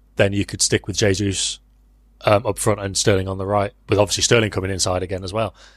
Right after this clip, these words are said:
If they, if they were to stick with that system from the Arsenal game, then, yeah, I suppose you could put Bernardo in it. Yeah, he's an intelligent player.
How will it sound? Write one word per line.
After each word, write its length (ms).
If 120
they, 140
if 120
they 120
were 180
to 100
stick 280
with 100
that 180
system 440
from 280
the 100
Arsenal 320
game, 340
then, 240
yeah, 160
I 40
suppose 300
you 40
could 100
put 160
Bernardo 400
in 100
it. 140
Yeah, 200
he's 140
an 60
intelligent 420
player. 320